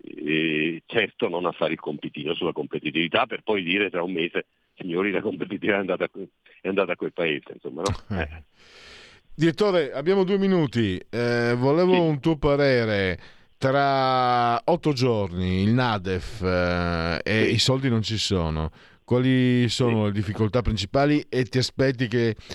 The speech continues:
Speaker 2: Giorgetti, il governo, riescano in qualche modo a toppare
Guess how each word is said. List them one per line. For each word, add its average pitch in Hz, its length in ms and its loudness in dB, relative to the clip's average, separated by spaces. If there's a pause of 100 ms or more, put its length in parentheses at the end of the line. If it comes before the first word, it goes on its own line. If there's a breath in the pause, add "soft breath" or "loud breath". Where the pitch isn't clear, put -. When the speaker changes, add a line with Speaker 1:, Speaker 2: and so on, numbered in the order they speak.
(320 loud breath)
Speaker 2:
Giorgetti, 113 800 0
il 117 240 2
governo, 120 560 2
riescano 117 420 0
in 113 80 0
qualche 113 280 0
modo 120 340 2
a 110 140 2
toppare 113 800 0